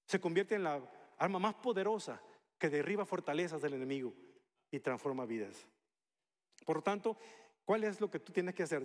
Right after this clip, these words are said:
Tres cosas. Una, acepta el evangelio. Es una invitación, no es una historia, es una invitación.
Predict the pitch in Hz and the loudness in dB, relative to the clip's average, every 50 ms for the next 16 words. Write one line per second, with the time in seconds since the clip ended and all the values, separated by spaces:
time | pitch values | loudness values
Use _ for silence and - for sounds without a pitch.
0 | - - - - 208 208 - 190 160 139 131 147 196 214 180 127 - - - - | -2 0 2 2 2 2 0 -2 -2 0 0 0 2 2 2 0 -4 -6 -18 -20
1 | - - - - - - 170 165 - - - - 277 277 269 - - - 156 147 | -20 -20 -20 -12 -2 2 2 2 2 2 0 2 2 2 2 0 0 0 2 2
2 | 147 180 175 170 160 165 160 156 208 208 202 156 131 - - - - - - _ | 4 2 4 4 2 2 0 2 4 4 4 2 -2 -4 -6 -16 -20 -20 -20 _
3 | _ _ _ _ _ _ _ - 180 180 254 254 269 254 277 214 240 208 190 - | _ _ _ _ _ _ _ -2 0 0 2 2 2 0 0 -2 -2 -2 -2 -2
4 | 233 254 254 254 226 170 143 156 214 226 - 254 269 247 - - 269 285 269 240 | -2 0 0 0 0 0 0 0 0 2 2 2 0 0 0 0 0 2 2 0
5 | 196 135 - - - - - - - - 240 254 240 247 196 226 196 - - 247 | 0 -2 -4 -10 -20 -12 -6 -4 0 0 2 2 2 0 0 0 -2 0 0 0
6 | 254 226 180 | 0 0 -2